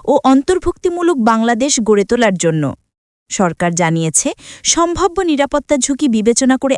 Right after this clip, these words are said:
আগেই পররাষ্ট্র মন্ত্রণালয় একাধিক সতর্কতামূলক ব্যবস্থা নিয়েছিল। প্রতিনিধি দলকে প্রথমে নির্দিষ্ট ভিভিআইপি গেট দিয়ে আনা হলেও ভিসা সংক্রান্ত জটিলতার কারণে শেষ মুহূর্তে বিকল্প পথে বের হতে হয়।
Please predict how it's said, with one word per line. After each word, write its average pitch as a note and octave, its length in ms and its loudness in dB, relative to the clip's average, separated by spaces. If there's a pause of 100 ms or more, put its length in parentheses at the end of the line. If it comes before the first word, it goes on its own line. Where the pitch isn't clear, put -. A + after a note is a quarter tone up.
আগেই G#3+ 400 0 (300)
পররাষ্ট্র D#4+ 600 0
মন্ত্রণালয় C4+ 760 2 (260)
একাধিক D#4+ 500 -2
সতর্কতামূলক B3+ 800 0
ব্যবস্থা F#3 500 -2
নিয়েছিল। D3+ 520 -2 (540)
প্রতিনিধি F3+ 460 0
দলকে E3 440 0 (280)
প্রথমে F4+ 380 -2
নির্দিষ্ট C#4+ 640 2 (380)
ভিভিআইপি D4+ 840 4
গেট A#3+ 240 0
দিয়ে C#4 260 -2
আনা A3 240 2
হলেও B3+ 340 0 (300)
ভিসা C#4+ 300 4
সংক্রান্ত E4+ 480 -2
জটিলতার C4 640 0
কারণে A3 480 0 (240)
শেষ - 400 2
মুহূর্তে D#4+ 400 0
বিকল্প B3 440 2
পথে C#4 300 -2
বের F#3+ 240 2
হতে D#3 240 -2
হয়। D#3 240 -4